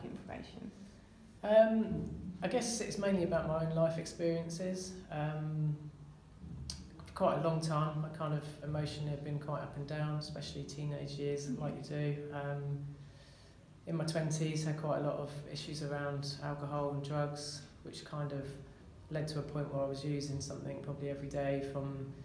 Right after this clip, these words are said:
Speaker 2: twenty up until I was thirty-one.
Speaker 1: Mm-hmm.
Speaker 2: Um, at the time, it wasn't like an intentional, "Right, okay, things aren't going very well, so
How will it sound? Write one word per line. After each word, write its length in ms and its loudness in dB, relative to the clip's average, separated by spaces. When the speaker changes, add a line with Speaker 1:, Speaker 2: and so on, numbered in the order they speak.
Speaker 2:
twenty 680 2
up 120 -4
until 340 2
I 20 2
was 180 -2
thirty-one. 720 0
Speaker 1:
Mm-hmm. 240 -2
Speaker 2:
Um, 640 2
at 180 0
the 80 -6
time, 220 0
it 80 0
wasn't 340 -2
like 300 -2
an 160 0
intentional, 600 -4
"Right, 260 -2
okay, 300 -2
things 180 0
aren't 200 6
going 200 6
very 240 6
well, 240 6
so 420 4